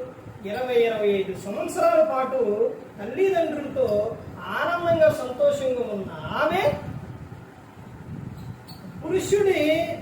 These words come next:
దగ్గరకు, అంటే భర్త దగ్గరకు అవన్నీ వదిలిపెట్టి వచ్చేస్తుంది. ఇంకో విషయం ఏంటంటే, భార్యని ఎందుకు ప్రేమించాలి అని అంటే, భార్య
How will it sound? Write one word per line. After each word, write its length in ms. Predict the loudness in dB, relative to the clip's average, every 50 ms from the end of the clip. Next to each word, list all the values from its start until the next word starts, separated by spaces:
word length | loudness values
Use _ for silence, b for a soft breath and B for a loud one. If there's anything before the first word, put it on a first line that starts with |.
| -6
దగ్గరకు, 840 | -4 -4 -4 -4 -4 2 4 4 4 4 0 -4 -2 -2 -2 -2 -2
అంటే 200 | -2 -4 -6 -6
భర్త 480 | -6 -6 -6 -6 -6 -6 -2 -2 0
దగ్గరకు 720 | 2 2 0 0 2 4 4 4 4 4 0 0 2 2 2
అవన్నీ 580 | 0 -2 -2 -2 -2 -2 -2 -2 0 2 2
వదిలిపెట్టి 800 | 2 2 -2 -2 -2 -4 -4 -2 -2 -2 -2 -2 -4 -2 0 0 0 -2 -4 -8 -10 -2
వచ్చేస్తుంది. 520 | 0 0 0 0 -4 -6 -6 -8 -12 -14 -14 -14 -14 -14 -14 -12 -12 -14 -14 -14 -16 -16 -18 -18 -18 -18 -18 -20 -20 -20 -20 -18 -18 -18 -14 -14 -12 -10 -10
ఇంకో 180 | -6 -4 -2 -2
విషయం 400 | -2 -2 -4 -2 2 4 4 6
ఏంటంటే, 520 | 6 4 4 4 2 2 2 4 4 2
భార్యని 640 | 2 2 -4 -6 -4 0 0 2 2 2 2 2 2
ఎందుకు 360 | 0 0 0 -2 0 0 0
ప్రేమించాలి 800 | -2 0 0 2 2 2 0 0 -4 -4 -4 -2 0 0 2 4
అని 260 | 4 4 4 2 2
అంటే, 600 | -4 -2 0 0 0 2 0 0 -2 -2 -2 -4 -8 -12 -14 -16 -14 -14 -14 -14 -14 -16 -16 -16 -16 -14 -14 -12 -10
భార్య 680 | -6 -4 -2 0 2 2 4 4 4 4 4 2 2